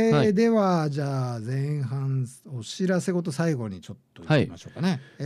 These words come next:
Speaker 1: ーっと、今週末、矢田部さん。
Speaker 2: はい、
Speaker 1: あ、
Speaker 2: あのー、
Speaker 1: はい。
Speaker 2: 二十九日、
Speaker 1: はい。
Speaker 2: 十一月二十九日に、えー、水戸市内の寿市民センターさんで、えー、の、映画の講座を開催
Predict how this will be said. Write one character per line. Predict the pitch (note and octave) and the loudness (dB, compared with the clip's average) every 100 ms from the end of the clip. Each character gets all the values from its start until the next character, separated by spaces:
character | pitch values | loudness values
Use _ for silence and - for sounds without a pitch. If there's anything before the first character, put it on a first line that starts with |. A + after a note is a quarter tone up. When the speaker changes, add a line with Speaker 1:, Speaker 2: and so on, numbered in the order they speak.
| D3 | -8
Speaker 1:
ー | |
っ | |
と、 | C3+ D3 | -6 -6
今 | C#3 A3+ | 0 0
週 | A3 C4 G#3+ | 0 0 0
末、 | D3 | 0
矢 | |
田 | C3+ | -2
部 | C3 | -4
さ | A#2 G#2 F#2 | -6 -8 0
ん。 | |
Speaker 2:
は | F3 G#3+ | 2 4
い、 | C#3+ | 4
Speaker 1:
あ、 | |
Speaker 2:
あ | D#3 | 4
の | D3+ | 6
ー、 | C3+ B2+ A#2 A2+ A2+ A2+ A2 A2 | 6 4 4 4 4 4 4 4
Speaker 1:
は | |
い。 | A#2+ | 4
Speaker 2:
二 | F3+ | 4
十 | F#3 G3 E3+ C3+ | 4 6 6 4
九 | - F#3+ | 4 4
日、 | F#3 D3 - - | 6 4 0 -2
Speaker 1:
は | C3 | 0
い。 | |
Speaker 2:
十 | C#3+ | 2
一 | C#3 D3 | 4 2
月 | C3 C#3 | 4 4
二 | C#3+ C3+ | 4 4
十 | B2+ A2 | 4 2
九 | - C3+ | 2 2
日 | B2 A2 - G2+ F#2 | 2 2 2 2 2
に、 | A2+ F3+ C#3+ - - - _ | 2 0 0 -4 -20 -20 _
え | G#2+ | -4
ー、 | G2+ _ | -4 _
水 | B2+ C3 | 0 2
戸 | E3+ E3 | 4 4
市 | - - | 4 2
内 | D#3+ C#3+ | 4 4
の | G2+ | 4
寿 | - B2+ - G3 F3+ D#3 A#2+ | 4 2 6 6 6 4 2
市 | - C3+ | 4 4
民 | D3+ F3 E3+ | 4 4 2
セ | - E3 | 4 4
ン | D#3+ | 4
タ | - F#2 C#2+ - _ _ - | 2 0 0 -4 _ _ -18
ー | |
さ | - F2 | -4 -2
ん | E2 | 2
で、 | C#3+ B2+ - - - | 2 2 -2 -18 -4
え | A#2+ | 0
ー、 | |
の、 | G2 F2+ | 2 2
映 | C3+ D3+ | 2 4
画 | D3 D3 | 4 4
の | D3 | 2
講 | C3 D3 C#3+ | 2 2 4
座 | C#3 C#3+ | 4 4
を | C#3 C3+ C3 - _ _ _ _ | 4 4 2 -4 _ _ _ _
開 | C3 A2+ | 0 2
催 | A#2+ G#2 | 2 0